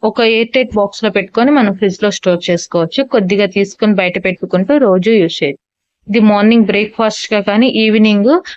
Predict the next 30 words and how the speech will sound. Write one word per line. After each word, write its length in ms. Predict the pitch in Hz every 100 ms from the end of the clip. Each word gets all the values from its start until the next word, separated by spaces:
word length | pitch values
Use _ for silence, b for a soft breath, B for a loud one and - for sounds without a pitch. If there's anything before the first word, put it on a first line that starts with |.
| _ 202
మనం 200 | 208 226
పిండి 300 | 226 208 226
పెట్టే 320 | 220 - 196
టైంలో 380 | 196 190 190 185
అయినా 280 | 196 285 -
దీన్ని 300 | 202 196 208
వాడుకోవచ్చు. 880 | 247 185 160 165 165 160 160 - - - - _ _ -
సెర్లాక్ 480 | 202 202 196 190 185
అలాంటివి 360 | 185 185 185 185
పెడుతుంటారు 500 | 180 - 185 180 175
కదా, 140 | 180 247 196
అలా 140 | 196 185
ఈవినింగ్ 340 | 190 202 196 190
అయినా 180 | 180 254 240
పెట్టొచ్చు. 400 | 170 165 165 - -
పిల్లలకైతే 560 | 202 220 226 220 190 247 - 202
పోషకాలు 540 | 208 - 180 202 185
అన్నీ 220 | 175 196 214
వస్తాయి, 340 | 196 - 208 269 311 202
అలాగే 260 | 196 208 -
కడుపు 260 | 208 196 196
నిండా 240 | 190 190 269 262
తిన్నట్టు 440 | 202 190 190 - 185
ఉంటుంది, 340 | 165 175 208 294 _ _ _ _ -
చాలా 380 | 226 214 240 285 233
హెల్దీగా 460 | 196 190 190 202 190 180
ఉంటుందండి. 560 | 170 175 175 170 175 226 233
పిల్లలు 320 | 196 214 - 185
ఆరోగ్యంగా 460 | 196 196 208 202 196
ఉంటారు. 300 | 190 190